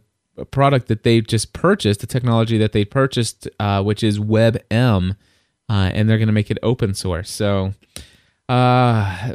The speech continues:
I, my, my recommendation would be this. As long as you don't violate the services of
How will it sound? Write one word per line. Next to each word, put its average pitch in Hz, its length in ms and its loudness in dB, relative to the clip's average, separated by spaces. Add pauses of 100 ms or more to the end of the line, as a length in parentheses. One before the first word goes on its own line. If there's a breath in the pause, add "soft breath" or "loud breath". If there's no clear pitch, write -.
I, 107 80 -4 (260)
my, 170 320 4
my 156 420 4
recommendation 117 920 2
would 104 140 0
be 107 140 2
this. 98 520 -2 (760)
As 123 160 2
long 175 220 2
as 170 160 2
you 170 100 2
don't 151 220 2
violate 131 420 2
the 123 80 -2
services 123 680 2
of 107 340 2